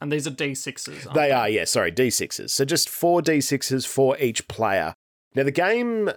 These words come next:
Speaker 2: sort of suggests that it doesn't actually limit how many players you can play with. It does sort of say any more than five or six, you might start to, to sort of feel a bit like it's dragging a little bit. Um, but in theory, there is no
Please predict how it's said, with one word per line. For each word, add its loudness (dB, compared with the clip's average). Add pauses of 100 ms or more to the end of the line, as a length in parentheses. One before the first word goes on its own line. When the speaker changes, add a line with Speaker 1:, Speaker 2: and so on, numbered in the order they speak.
(120)
Speaker 2:
sort 2
of 2
suggests 0
that 0 (120)
it 0
doesn't 2
actually 2
limit 2
how 0
many -2
players 0
you -2
can -2
play 0
with. 2 (320)
It 0
does 4
sort 4
of 0
say 4
any 0
more 4
than 0
five 0 (580)
or 4
six, -2
you -2
might 0
start 0
to, 2
to -4
sort -2
of -4
feel 2
a 2
bit -2
like -2
it's -4
dragging 2
a 4
little 4
bit. 2 (500)
Um, 0
but 2
in 2
theory, 4
there 4
is 0
no 2